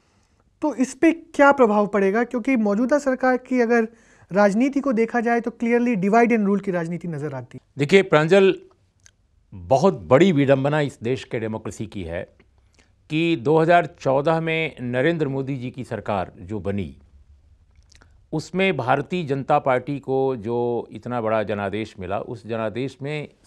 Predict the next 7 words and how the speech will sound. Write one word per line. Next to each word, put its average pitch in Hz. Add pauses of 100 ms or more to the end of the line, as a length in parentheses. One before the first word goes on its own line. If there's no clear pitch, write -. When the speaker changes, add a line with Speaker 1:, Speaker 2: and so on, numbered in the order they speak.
(160)
Speaker 2:
सबसे 151
बड़ा 120
हिस्सा 117
अगर 117
देखा 98
जाए, 80 (800)
अ, 107